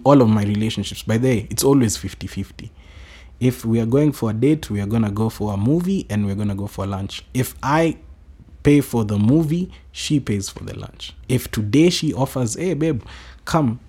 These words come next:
we go out for lunch," I'm like, "Cool." I know the next, the same week, the next week, it's me, it's my turn to do that. So you see, when we are fifty fifty and we both play equal roles in this relationship, then I'm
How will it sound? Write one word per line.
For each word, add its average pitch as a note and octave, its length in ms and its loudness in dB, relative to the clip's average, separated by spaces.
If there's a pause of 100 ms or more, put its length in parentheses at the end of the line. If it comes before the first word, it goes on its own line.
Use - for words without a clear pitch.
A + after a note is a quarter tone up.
(160)
we A#2 100 -2
go C#3+ 160 2
out C#3+ 100 0
for B2+ 140 0
lunch," C#3 300 -2
I'm A2 120 -4
like, G2+ 220 -8
"Cool." A2+ 300 -4 (640)
I C3 160 4
know C3 340 8
the A2 180 0
next, A#2+ 600 2 (180)
the A2+ 140 -2
same D3+ 340 2
week, A#2+ 260 2 (280)
the A2 200 -2
next C#3 320 6
week, G#2+ 280 -4
it's - 220 -6
me, B2+ 320 6
it's - 200 -4
my C3 180 4
turn G#2+ 280 -2
to - 120 -10
do G#2 160 -6
that. G#2 280 -12 (500)
So - 120 2
you D#3 100 6
see, D3 280 -2 (280)
when C3+ 260 4
we C3+ 160 2
are A#2+ 40 -2
fifty - 400 -10
fifty - 500 -6
and A2+ 120 0
we A2 100 0
both A#2 460 -2
play A#2+ 360 0 (160)
equal D#3+ 360 4
roles A#2 320 2
in G2+ 120 0
this A2 260 -4
relationship, G2+ 640 -6 (180)
then A2+ 220 -2
I'm B2+ 160 -2